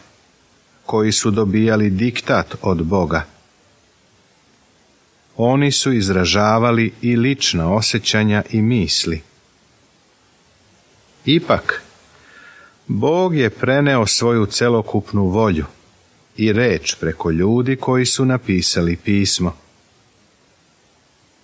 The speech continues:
Zbog toga je ova knjiga čudesna. Vidiš, Božja reč nije samo božanska, nego je i ljudska,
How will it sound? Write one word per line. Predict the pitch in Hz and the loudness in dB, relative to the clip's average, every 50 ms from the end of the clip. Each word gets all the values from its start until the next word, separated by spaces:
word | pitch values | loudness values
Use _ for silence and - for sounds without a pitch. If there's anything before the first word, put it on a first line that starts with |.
| _ _ | _ _
Zbog | - 95 92 87 87 98 92 - - | -6 -6 -4 -2 0 -2 -2 -2 -8
toga | - - 120 135 147 151 143 | -6 -2 -2 0 0 2 2
je | 131 110 101 | 2 2 2
ova | 98 98 101 107 107 | 2 2 2 0 0
knjiga | 107 - - 95 87 85 85 92 | -2 -4 -6 -4 -2 0 0 -2
čudesna. | 98 - - 139 127 87 80 78 78 - - - 85 82 - _ _ _ _ _ _ _ _ _ _ _ _ _ _ _ _ _ _ _ _ _ _ _ _ _ _ _ _ _ _ _ _ _ _ _ _ _ _ _ _ _ _ _ _ _ | -2 -2 -4 -2 -2 -2 -2 -2 -2 -4 -2 -4 -6 -6 -8 _ _ _ _ _ _ _ _ _ _ _ _ _ _ _ _ _ _ _ _ _ _ _ _ _ _ _ _ _ _ _ _ _ _ _ _ _ _ _ _ _ _ _ _ _
Vidiš, | 98 110 131 139 131 123 107 - - - - - _ _ _ _ _ _ _ - - - - - - - - _ | -2 -2 0 0 0 0 0 0 -2 -2 -6 -10 _ _ _ _ _ _ _ -20 -20 -20 -20 -20 -20 -20 -18 _
Božja | - 101 107 120 131 123 135 139 127 127 | -4 -2 0 0 0 2 2 2 2 2
reč | 123 139 147 139 131 - - | 2 2 2 2 0 -2 -2
nije | 127 135 139 139 127 | 0 0 2 2 0
samo | - - 135 135 131 127 113 | 2 2 2 2 2 2 2
božanska, | 101 98 110 113 113 110 131 131 123 107 90 82 - - - 90 85 - - - _ _ _ _ _ _ _ _ _ _ | 2 2 2 2 2 2 2 2 2 2 0 0 -2 -2 -2 -4 -4 -4 -8 -20 _ _ _ _ _ _ _ _ _ _
nego | 101 98 104 104 92 98 101 | -2 0 0 0 0 0 0
je | 98 92 92 90 90 90 | 0 0 0 2 2 0
i | 90 | 0
ljudska, | 92 101 120 123 120 - - - - - 87 80 | 0 0 0 0 -2 -2 -4 -4 -2 -2 -4 -4